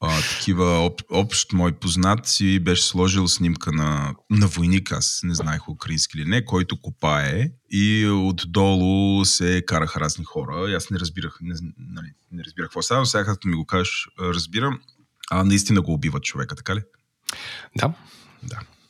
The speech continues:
Speaker 1: Окей. Защото спореха дали, дали това е пропаганда или не, дали наистина е убит или не, но
Speaker 2: Ами,
Speaker 1: видимо убит.
Speaker 2: не, името му е ясно. Зеленски каза, че ще издири, а, той, как се казва, военнопленник, реално.
Speaker 1: Аха.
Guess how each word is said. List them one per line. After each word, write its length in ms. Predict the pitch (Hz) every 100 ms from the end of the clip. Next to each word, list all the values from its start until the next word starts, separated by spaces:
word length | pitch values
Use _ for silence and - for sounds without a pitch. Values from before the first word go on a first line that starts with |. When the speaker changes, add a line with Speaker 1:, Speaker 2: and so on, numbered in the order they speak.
| - 123
Speaker 1:
Окей. 260 | - 120
Защото 260 | 101 - 92
спореха 360 | - 104 110 95
дали, 280 | 87 92
дали 220 | 85 95 92
това 140 | 87
е 80 | 82
пропаганда 500 | 76 76 73 80 78
или 80 | 80
не, 80 |
дали 180 | 104 90
наистина 360 | 90 87 - 80
е 40 |
убит 280 | 76 - 123
или 120 | -
не, 180 | 65 117
но 220 | 110 98 - _ -
Speaker 2:
Ами, 240 | 85 117 110
Speaker 1:
видимо 220 | 110 104
убит. 80 | 110
Speaker 2:
не, 360 | 113 87 95
името 260 | 123 110 -
му 100 | -
е 60 | -
ясно. 340 | 131 - 107
Зеленски 400 | 98 90 104 - -
каза, 200 | - 92
че 140 | -
ще 100 | -
издири, 560 | 90 107 90 90 87 87 113
а, 60 | 110 - -
той, 160 | 98 98 _ _ -
как 140 | -
се 60 | -
казва, 140 | 90
военнопленник, 680 | 90 92 92 - 101 90 - - - _ -
реално. 180 | 82 104 _ - -
Speaker 1:
Аха. 300 | 80 76 78